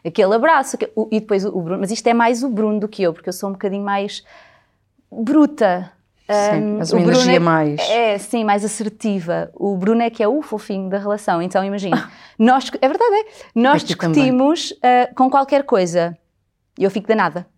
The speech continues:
Speaker 1: e vou para o meu canto. Passado cinco minutos o Bruno vem dar-me um abracinho, "Vá, tá tudo bem, já passei." Hum, não, até se é morder e rosnar. Mas pronto, mas depois consigo perceber, ok, isto é normal, faz tudo parte e a única coisa que nós precisamos é de facto deste abracinho para continuarmos o dia e ficar tudo bem.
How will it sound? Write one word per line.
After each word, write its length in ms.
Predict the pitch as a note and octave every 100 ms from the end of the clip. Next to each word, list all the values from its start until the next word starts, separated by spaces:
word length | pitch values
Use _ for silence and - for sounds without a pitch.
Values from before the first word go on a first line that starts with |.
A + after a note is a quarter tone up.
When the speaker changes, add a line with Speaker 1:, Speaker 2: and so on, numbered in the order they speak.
| -
Speaker 1:
e 60 | F3+
vou 100 | G3+
para 120 | G#3
o 20 |
meu 140 | G3+
canto. 320 | G#3 - D#3+ _
Passado 320 | F#3 F#3 F3+
cinco 160 | F#3+
minutos 240 | F#3+ F#3 F#3
o 40 |
Bruno 180 | F3 F#3
vem 160 | F3+ F3
dar-me 160 | F3
um 20 | F3
abracinho, 420 | F3 F3 - D#3
"Vá, 240 | D#3+ E3+ E3
tá 120 | E3
tudo 200 | E3+ E3
bem, 100 | E3
já 140 | E3
passei." 240 | D#3+ D#3 D#3+
Hum, 760 | F#3 G3 F#3+ G3 G3 E3+ E3 - - - -
não, 100 | G#3+
até 140 | F#3+ G#3+
se 140 | A3+
é 100 | G#3+
morder 400 | A3 A3 G3 F#3+
e 80 | G#3+
rosnar. 440 | B3 A#3+ F#3 E3 - - - -
Mas 180 | - D#4
pronto, 280 | D#4 E4+ D#4+
mas 100 | B3
depois 240 | - C4
consigo 320 | C#4 C#4+ D4 B3
perceber, 300 | - B3 A#3+
ok, 240 | A#3+ A3
isto 140 | F3+ -
é 80 | A3+
normal, 400 | A3+ A#3 A3+ A#3
faz 240 | B3 B3
tudo 180 | C4 A3+
parte 520 | - A3+ A#3+ C4 D#4 D4+ _ _ -
e 180 | B3+ B3+
a 60 | C4
única 400 | C#4 D4 D4+ D4
coisa 260 | C4+ G#3+
que 60 | B3
nós 140 | A#3+
precisamos 400 | - A3+ B3 C4
é 100 | C4
de 60 | B3+
facto 340 | - B3+ B3+
deste 280 | G3+ C4 C4
abracinho 420 | A#3+ A#3+ - A#3+
para 140 | B3 A#3+
continuarmos 560 | A#3 A#3 A#3 A3+ A3
o 40 | G3+
dia 140 | A3
e 40 | A3
ficar 320 | A3 A3+ G#3+
tudo 200 | A3+ G3+
bem. 240 | G#3 F#3+